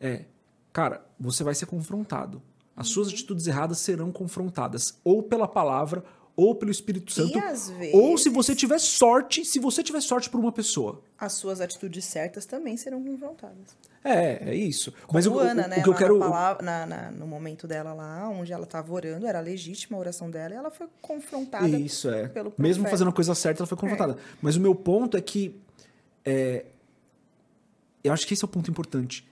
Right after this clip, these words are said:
Speaker 1: Se você tiver sorte, se Deus for muito bondoso com você, quem vai te confrontar de uma atitude errada é uma pessoa.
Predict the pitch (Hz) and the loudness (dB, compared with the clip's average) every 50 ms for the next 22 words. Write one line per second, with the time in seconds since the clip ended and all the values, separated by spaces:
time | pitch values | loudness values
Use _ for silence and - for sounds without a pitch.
0 | _ _ _ _ _ _ _ _ _ _ _ _ _ _ _ - - - - - | _ _ _ _ _ _ _ _ _ _ _ _ _ _ _ -8 -4 -2 0 2
1 | - 175 156 170 165 - 202 196 - 175 135 127 170 202 196 - - - - - | 2 2 2 2 2 0 0 0 0 0 2 2 2 0 0 -2 -4 -4 -2 2
2 | 214 214 208 190 185 - - - - - 220 214 208 208 - _ _ _ _ _ | 4 4 4 2 0 -4 -8 -6 -4 -2 -2 -2 -4 -6 -12 _ _ _ _ _
3 | _ _ _ _ _ _ _ - - - 151 135 135 156 185 196 202 - - - | _ _ _ _ _ _ _ -6 -4 -2 -2 0 4 2 2 2 2 -4 -4 0
4 | - 196 180 180 208 240 - 262 226 247 247 247 233 226 240 247 233 233 202 214 | 0 0 2 2 0 2 0 2 2 2 2 2 0 0 2 2 2 2 0 -2
5 | 220 - 214 208 214 208 - - 160 143 139 139 - - _ _ _ _ _ _ | -4 -4 -2 -2 -2 -2 -2 -2 -2 -2 -4 -4 -8 -14 _ _ _ _ _ _
6 | _ _ _ - - 175 196 208 180 185 185 175 - - - 180 185 185 - - | _ _ _ 0 2 2 4 4 2 0 0 0 -4 -4 -4 -2 -2 -2 -2 -2
7 | 170 160 156 - 180 175 185 170 175 185 175 - - - 165 160 160 131 131 143 | -4 -4 -4 -2 -2 -2 0 0 -2 -2 -2 -4 -6 -6 -4 -2 -2 0 0 -2
8 | 151 151 147 151 151 - 151 - - - 127 127 127 120 | -2 -2 -4 -6 -6 -8 -6 -6 -6 -6 -8 -10 -12 -14